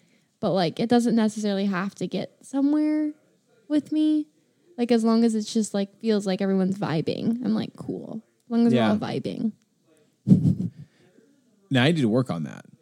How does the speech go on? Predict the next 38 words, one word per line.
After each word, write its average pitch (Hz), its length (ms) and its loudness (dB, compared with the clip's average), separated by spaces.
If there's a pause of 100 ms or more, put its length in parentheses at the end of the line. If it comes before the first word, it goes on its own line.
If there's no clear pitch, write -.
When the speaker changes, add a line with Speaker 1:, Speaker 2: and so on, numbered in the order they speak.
Speaker 2:
You 123 100 2
know, 107 340 0
I 117 60 -8
mean, 113 360 0
I, 117 140 -12
I, 107 280 -14 (160)
I 131 60 -6
think 131 200 0
that 131 140 -2
would 113 100 -6
be 110 160 0
a 101 40 -2
path 101 320 4
to 104 100 -6
integration 92 580 -6
of 87 140 -8
sorts. 82 480 -10
You 101 120 -8
could 98 260 -10
call 95 340 -6
it, - 120 -10
like, 95 220 -10 (180)
a - 80 -14
seven 101 480 -4
path 92 380 -8 (320)
or - 80 -6
maybe 110 220 0
even 110 300 -2
eight 98 220 -10
path, 117 300 -10 (140)
either. 98 400 -6 (920)
Uh, 95 520 -6 (840)
just 120 240 -8
more 123 180 0
present, 127 520 -4
warm, 139 500 -2 (100)
nine 123 320 2
path. 214 300 -6